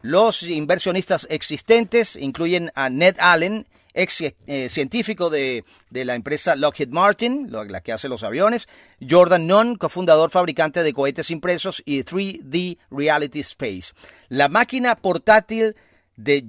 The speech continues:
Genesis, que llama Water Cube, produce mil a dos mil galones de agua dulce al día.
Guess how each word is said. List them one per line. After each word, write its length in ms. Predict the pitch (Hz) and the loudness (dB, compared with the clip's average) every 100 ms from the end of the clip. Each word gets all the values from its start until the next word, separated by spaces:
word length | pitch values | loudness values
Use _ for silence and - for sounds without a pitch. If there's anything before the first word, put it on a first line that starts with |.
| 101 | -14
Genesis, 760 | 104 214 269 - 135 107 - - _ | 2 4 4 0 -4 -8 -12 -20 _
que 320 | 135 131 123 | -4 -2 -4
llama 320 | 113 156 180 185 | 4 4 4 0
Water 460 | 151 180 190 196 | 2 4 4 0
Cube, 340 | - 233 208 185 | -2 2 2 2
produce 560 | 170 170 208 - 233 - _ _ _ _ - | 0 2 0 0 -2 -4 _ _ _ _ -4
mil 280 | 175 285 | 0 4
a 60 | 277 | 6
dos 160 | 214 165 | 4 2
mil 140 | 233 | 2
galones 320 | 214 226 220 | 4 4 2
de 140 | 185 190 | 4 6
agua 240 | 220 208 | 8 6
dulce 300 | 214 240 233 | 4 0 2
al 160 | 190 156 | 2 2
día. 460 | 226 180 101 62 | 0 0 -2 -8